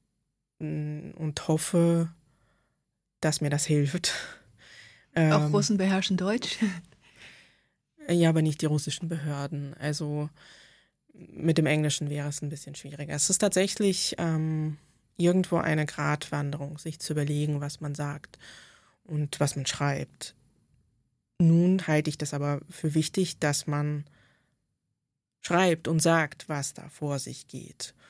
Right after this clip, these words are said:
Speaker 1: Und natürlich gibt es Themen, die ich, äh, nicht mehr anfasse. Das sind vor allem die Kampfhandlungen in der Ukraine. Das kann ich aus Moskau nicht machen,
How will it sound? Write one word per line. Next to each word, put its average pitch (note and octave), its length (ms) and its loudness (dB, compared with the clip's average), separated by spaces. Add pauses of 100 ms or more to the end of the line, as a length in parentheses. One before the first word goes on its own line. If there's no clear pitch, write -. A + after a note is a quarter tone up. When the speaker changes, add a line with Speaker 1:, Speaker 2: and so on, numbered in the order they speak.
(440)
Speaker 1:
Und D3 600 0 (260)
natürlich E3+ 640 4
gibt - 180 -4
es D3+ 120 -2
Themen, F3+ 380 2
die E3+ 160 -2
ich, E3 220 -6
äh, E3+ 340 2
nicht F3 200 -4
mehr F#3 160 0
anfasse. C3 760 -2
Das D3 180 -10
sind D3+ 160 -6
vor D3 160 -6
allem D3 240 -2
die C#3+ 120 -6
Kampfhandlungen D#3+ 720 -4
in D#3 100 0
der D#3 140 0
Ukraine. D#3 600 -2
Das C3+ 180 -12
kann C#3 200 -6
ich C#3+ 140 -8
aus - 160 -14
Moskau C#3+ 340 -10
nicht C#3+ 200 -14
machen, - 260 -18